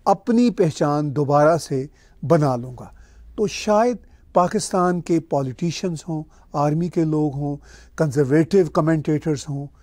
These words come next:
या फिर बहुत ही नाम नहाद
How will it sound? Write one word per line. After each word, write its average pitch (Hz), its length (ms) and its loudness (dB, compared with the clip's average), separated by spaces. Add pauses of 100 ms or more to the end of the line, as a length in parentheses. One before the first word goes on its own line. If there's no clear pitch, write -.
(260)
या 202 340 4
फिर 160 460 0 (540)
बहुत 156 500 2
ही 160 100 0
नाम 147 500 2
नहाद 131 460 -2